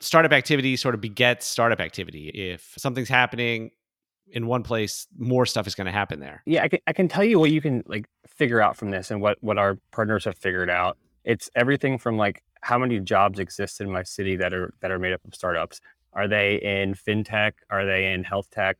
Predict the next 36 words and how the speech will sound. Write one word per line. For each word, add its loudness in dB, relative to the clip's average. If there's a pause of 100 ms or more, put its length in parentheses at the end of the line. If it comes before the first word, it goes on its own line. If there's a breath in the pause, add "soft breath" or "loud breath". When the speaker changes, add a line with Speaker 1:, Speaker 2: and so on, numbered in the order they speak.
Speaker 2:
What -2
are -2
they 2
doing? -2
What 0
does -2
the -8
funding -4 (200)
makeup -2
look -4
like 0
in -6
that -6
sector? -4 (180)
You -4
can -2
then 0 (440)
start -2
to -2
understand, -2
like, -4 (100)
who's 0
investing -2
in -6
companies -6
locally, -8
right? -2
Does -2
it -2
make 2
sense -8
to -4
reach -2
out -2
to -8
them? 0